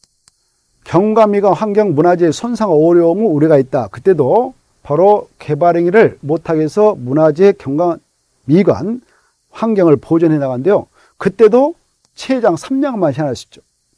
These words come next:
그리고 이 도시 군 기본계, 도시 군 관리를 수립하고 있는 지로서 그 계획이 결정됨으로써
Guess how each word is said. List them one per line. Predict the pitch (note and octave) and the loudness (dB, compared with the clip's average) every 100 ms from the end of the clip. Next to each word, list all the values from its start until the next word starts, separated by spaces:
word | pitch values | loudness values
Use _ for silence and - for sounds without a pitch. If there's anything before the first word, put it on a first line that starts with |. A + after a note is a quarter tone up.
| _ | _
그리고 | C3+ C#3 C3 F3 B2+ - _ _ _ _ _ _ | -6 -2 4 4 4 -2 _ _ _ _ _ _
이 | F#3+ F3+ A3 A#3+ _ _ _ _ _ _ _ - | 2 4 2 -4 _ _ _ _ _ _ _ -6
도시 | - F3+ - G3+ | 0 0 2 -2
군 | - G3+ F#3+ | -2 -4 -4
기본계, | - E3 F#3+ F3 B2 C#3 B3 B3+ _ _ - | -4 0 2 2 0 0 -4 -6 _ _ -8
도시 | - F#3+ G#3 G#3+ | -2 0 0 -6
군 | - F#3 | -4 -2
관리를 | F3 A3 | 0 -2
수립하고 | - A3 G#3 F3 | -4 -4 -2 -2
있는 | D#3 | -4
지로서 | D#3+ D3 - G#3+ - - _ _ | -4 -6 -4 -4 -4 -8 _ _
그 | - G#3+ G#3 D#3 | 2 6 6 4
계획이 | F3 G3 F#3+ E3 | 4 4 4 0
결정됨으로써 | C#3 D3+ G3 F#3 F3 D#3+ - A3+ A#3+ | -2 -2 0 -2 -4 -6 0 2 2